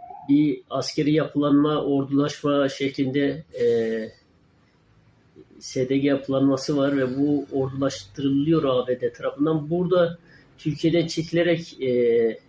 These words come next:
zaman kazanarak Suriye'de ve Irak üzerinden yeniden güçlenerek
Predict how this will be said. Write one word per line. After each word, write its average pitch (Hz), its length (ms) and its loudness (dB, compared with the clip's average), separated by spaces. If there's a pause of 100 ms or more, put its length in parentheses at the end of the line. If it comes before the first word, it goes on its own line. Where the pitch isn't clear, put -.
zaman 151 440 0
kazanarak 160 640 0 (300)
Suriye'de 160 540 2
ve 156 120 4
Irak 156 240 0
üzerinden 156 680 2
yeniden 160 440 2
güçlenerek 156 720 -2